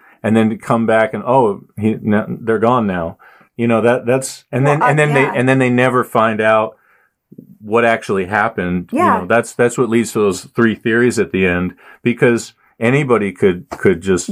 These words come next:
Speaker 2: What do you think happened? What's your theory?
Speaker 1: Well, you know, just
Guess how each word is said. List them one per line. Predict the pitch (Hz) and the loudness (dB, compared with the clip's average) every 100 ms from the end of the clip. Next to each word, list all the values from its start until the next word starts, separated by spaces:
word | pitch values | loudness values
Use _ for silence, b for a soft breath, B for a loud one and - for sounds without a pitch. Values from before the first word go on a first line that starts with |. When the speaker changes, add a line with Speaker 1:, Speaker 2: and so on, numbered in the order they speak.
| 220 | 0
Speaker 2:
What | 247 226 208 - | 0 0 -4 -4
do | 233 | -2
you | 226 | 0
think | 226 220 | -2 -2
happened? | 247 247 208 - | 0 0 -2 -2
What's | 202 196 - - - | -2 -2 -10 -20 -8
your | 196 226 | -6 -6
theory? | 180 175 196 _ _ _ _ _ _ _ _ _ _ _ _ _ _ _ _ _ | -8 -10 -14 _ _ _ _ _ _ _ _ _ _ _ _ _ _ _ _ _
Speaker 1:
Well, | 104 113 127 127 123 120 110 - _ _ _ | -4 0 2 2 2 -2 -4 -10 _ _ _
you | 117 113 | -2 0
know, | 110 113 113 113 110 | 2 2 2 2 -2
just | 95 - 120 120 - | -4 2 2 2 -6